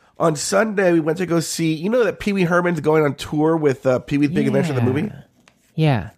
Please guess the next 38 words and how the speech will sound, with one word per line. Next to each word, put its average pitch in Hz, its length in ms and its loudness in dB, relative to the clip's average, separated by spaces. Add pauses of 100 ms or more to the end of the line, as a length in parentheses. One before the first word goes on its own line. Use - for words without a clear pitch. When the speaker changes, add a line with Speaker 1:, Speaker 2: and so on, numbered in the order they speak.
(140)
Speaker 1:
Is 135 100 -4
he 156 80 -4
coming 185 180 0
to 160 40 -8
San 180 100 0
Francisco? 175 500 -4 (560)
Speaker 2:
Yeah, 151 240 -2
he 127 260 0
is. 104 380 -2
I 135 140 0
don't 135 160 0
have 135 180 0
an, 123 260 -2 (120)
any 123 260 0
intention 113 500 -4
of 104 140 -8
going, 107 400 -2
though, - 300 -6
but - 320 -10
Speaker 1:
Is 147 100 2
it 170 60 2
at 156 80 0
your 147 100 -2
theater? 175 480 -4 (1040)
Speaker 2:
No, 143 320 0 (140)
no, 123 180 2
it's 120 140 -2
Speaker 1:
Oh. 110 60 -4
Speaker 2:
not. 107 140 -8 (760)
What? 147 420 -2
Tell 202 140 0
me 208 120 2
about 120 220 2
it, 107 120 -2
though. 104 100 -2
You 107 160 0
went. 139 280 0 (200)
Speaker 1:
Yeah. 202 320 0